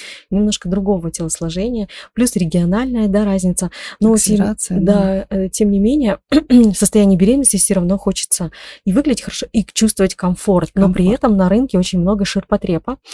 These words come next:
Speaker 1: который стоит, кстати, не стоит своих денег, а стоит гораздо дороже. И, а,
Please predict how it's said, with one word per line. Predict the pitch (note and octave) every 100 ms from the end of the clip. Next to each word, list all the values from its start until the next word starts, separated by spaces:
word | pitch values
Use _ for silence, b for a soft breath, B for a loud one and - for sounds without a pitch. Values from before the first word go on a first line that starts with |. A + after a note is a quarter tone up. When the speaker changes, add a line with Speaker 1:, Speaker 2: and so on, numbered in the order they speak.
| B B B
Speaker 1:
который | G3 C4+ C4
стоит, | - G#3+ G3 -
кстати, | - G3 F#3 F3+
не | A3+ C4
стоит | - G3
своих | - F#3+ E3+
денег, | F3+ E3
а | E3
стоит | - F3 D3
гораздо | D#3+ D#3 C#3+ C3+
дороже. | F#3 E3+ D3 G#3+ - B B B
И, | F#3+ G#3 G#3 F#3+ -
а, | F#3 F3+ F3+ F3 F3 D3+